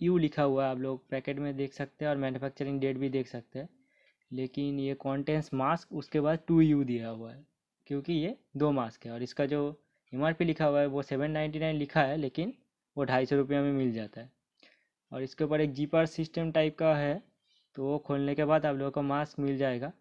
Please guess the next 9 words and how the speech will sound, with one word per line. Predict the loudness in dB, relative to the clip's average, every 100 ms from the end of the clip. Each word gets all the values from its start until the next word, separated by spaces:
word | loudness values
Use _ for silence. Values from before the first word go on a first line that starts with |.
| _ _ _ _ _ _ _ _ _ _ _ _ _ _ _ _ _ _ -14
मैं | -12
खोल | -4 -2 0
कर | 0
दिखा | 0 0
देता | -2 -4 -4
हूँ | -6
आप | -6 -6
लोगों | -8
को। | -6